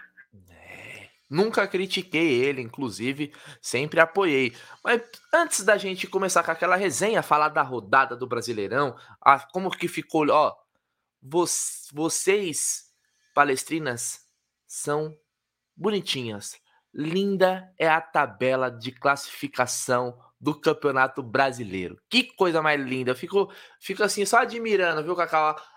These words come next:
a classificação do Brasileiro com o Verdão lá, seis pontos de vantagem. Que coisa maravilhosa! Olha aí a classificação. Fala a verdade, hein?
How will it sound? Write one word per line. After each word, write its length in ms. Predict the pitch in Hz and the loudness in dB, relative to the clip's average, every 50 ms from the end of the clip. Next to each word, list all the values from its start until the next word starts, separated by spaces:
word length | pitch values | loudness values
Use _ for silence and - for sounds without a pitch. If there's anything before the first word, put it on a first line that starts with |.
| _ - | _ -14
a 60 | 139 | -4
classificação 520 | - 165 160 160 - - 160 156 156 160 | -2 -2 0 -2 -2 -2 -2 -2 0 -2
do 80 | 151 151 | -2 0
Brasileiro 420 | 151 151 147 156 151 156 156 147 | 0 -2 -2 -2 -2 -2 -2 -2
com 100 | 135 151 | -4 -4
o 40 | 147 | -2
Verdão 340 | 160 156 151 143 147 147 147 | 0 0 0 0 0 -2 0
lá, 260 | 147 147 147 147 143 - - - - _ - | 2 2 2 2 0 -6 -18 -20 -20 _ -6
seis 360 | - - - 196 196 190 - | -2 2 2 2 2 0 -2
pontos 360 | - - 170 165 165 170 160 | -4 -2 -2 0 0 0 0
de 80 | 160 151 | 2 2
vantagem. 420 | 151 147 143 - 143 139 139 - | 0 0 0 2 0 0 0 -2
Que 140 | - 226 226 | -4 -6 -6
coisa 340 | - - 190 175 170 160 156 | -2 -2 0 2 2 2 4
maravilhosa! 720 | 151 147 139 135 135 127 127 127 120 113 110 113 113 131 180 | 4 4 4 4 2 2 0 -2 -2 -2 -2 0 2 2 2
Olha 180 | 214 196 175 | 2 2 2
aí 140 | 156 147 143 | 0 0 0
a 60 | 135 | 0
classificação. 580 | - - 139 135 - - - 127 123 - 131 123 - - - _ _ _ | 0 -2 -4 -4 -4 -4 -4 -4 -2 -2 -4 -6 -6 -10 -20 _ _ _
Fala 180 | - 214 220 208 | 6 6 6 6
a 20 | |
verdade, 500 | 196 175 156 147 147 143 135 131 127 160 | 4 2 2 4 6 6 4 4 0 -4
hein? 200 | 175 180 175 - | -8 -10 -10 -14